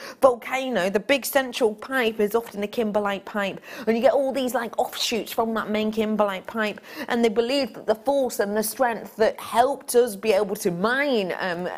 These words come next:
kyanite, um, sorry, chrome dioxide, is, um, the movement of the kimberlite pipes that may well have wiped out the dinosaurs. This is an incredible gemstone with a lot of history to it and a lot of stories. Multi-buyers left, right and centre. No, um,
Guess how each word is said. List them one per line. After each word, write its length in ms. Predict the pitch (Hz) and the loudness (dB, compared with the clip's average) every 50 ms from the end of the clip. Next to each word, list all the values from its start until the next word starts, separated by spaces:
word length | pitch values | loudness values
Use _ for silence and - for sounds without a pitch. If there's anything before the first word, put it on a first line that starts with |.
| - - | -10 -10
kyanite, 640 | - 220 214 214 202 190 170 170 165 175 196 208 - | -8 -4 -4 -2 -2 0 -2 -2 -2 -2 -2 -2 -2
um, 180 | - 208 - | -2 -4 -6
sorry, 320 | - - 180 156 160 180 - - - 190 - - - 170 175 151 - - | -4 -2 0 0 0 -2 -4 -6 -10 -12 -12 -14 -10 -8 -8 -8 -10 -12
chrome 280 | - - 214 202 196 180 | -10 -6 -6 -4 0 0
dioxide, 580 | 175 190 214 - - - 190 175 170 185 208 - - - - - - - - | 0 0 0 -4 -6 -8 -6 -4 -4 -4 -6 -6 -10 -16 -18 -18 -18 -2 0
is, 420 | 262 254 247 240 247 262 226 220 - | 2 2 4 2 2 0 -2 -2 -2
um, 280 | - 220 214 214 214 214 214 214 202 180 | 0 2 2 2 2 0 -2 -2 -2 0
the 240 | 190 226 220 233 214 | 0 0 0 2 4
movement 800 | 202 196 220 240 254 254 254 226 - 170 185 208 226 247 254 240 | 4 4 6 6 4 4 2 0 -2 -2 0 0 0 0 -2 -2
of 220 | - 208 220 220 220 | -2 -4 -4 -2 -4
the 80 | 262 | -4
kimberlite 500 | - 254 220 202 196 202 185 180 175 - | -2 0 -2 0 -2 -2 -4 -4 -4 -6
pipes 340 | - 190 180 180 196 160 - | -8 -6 -4 -4 -4 -6 -6
that 240 | - 190 202 180 185 | -2 -2 -2 0 0
may 220 | 190 202 226 247 | 0 0 0 0
well 240 | 240 196 175 175 202 | 0 0 -2 0 0
have 140 | 214 202 202 | -2 0 -2
wiped 260 | 196 208 180 - - | -2 -2 -4 -6 -6
out 160 | 226 214 185 | -6 -6 -4
the 80 | - 196 | -4 -4
dinosaurs. 640 | 190 208 220 233 240 254 240 - 180 139 113 - - - - - 247 - | -2 -2 -2 0 -2 -2 -2 -2 -2 -2 -2 -4 -6 -10 -14 -14 -10 0
This 280 | 175 220 302 - - | 2 2 2 2 0
is 160 | 254 254 233 254 | -2 -2 0 0
an 120 | 262 254 | 0 0
incredible 920 | 277 277 262 - - 180 190 185 180 180 202 254 220 285 262 220 262 269 254 | 0 -2 -4 -4 -4 -4 -2 0 2 2 2 2 2 -2 0 0 0 0 0
gemstone 680 | 196 - 202 202 233 240 247 - - 254 226 208 185 | 2 2 2 2 2 0 -4 -4 -2 -2 -2 0 -2
with 120 | 175 175 185 | -2 2 2
a 60 | 196 | 2
lot 300 | 196 208 220 240 240 226 | 2 4 2 2 2 2
of 120 | 226 220 | -2 -4
history 380 | 220 220 240 226 - 240 254 233 | -2 -4 -4 -2 -4 -4 -4 0
to 120 | 226 233 | 0 0
it 40 | 190 | 0
and 160 | - 202 196 | 0 0 0
a 40 | 202 | 0
lot 240 | 208 202 208 214 220 | 0 2 2 2 0
of 60 | 226 | 0
stories. 380 | 214 - 233 226 226 220 214 220 - - - 233 - | -4 0 2 2 2 2 0 -2 -6 -14 -16 -6 2
Multi-buyers 720 | 220 262 277 277 - 285 262 214 254 240 247 240 233 233 | 2 2 2 2 -2 -4 0 0 0 2 2 0 2 4
left, 240 | 220 220 226 226 - | 4 2 2 2 -2
right 200 | 208 214 196 175 | -2 -2 -2 -2
and 120 | 208 214 | -2 -2
centre. 420 | 214 214 202 208 202 202 214 180 - | 0 -2 -2 -2 0 0 0 0 0
No, 760 | 196 185 190 226 240 247 247 247 247 247 247 247 240 240 233 - | -2 0 2 4 4 6 6 6 6 4 4 4 4 2 2 2
um, 240 | 247 226 220 214 | 4 4 4 2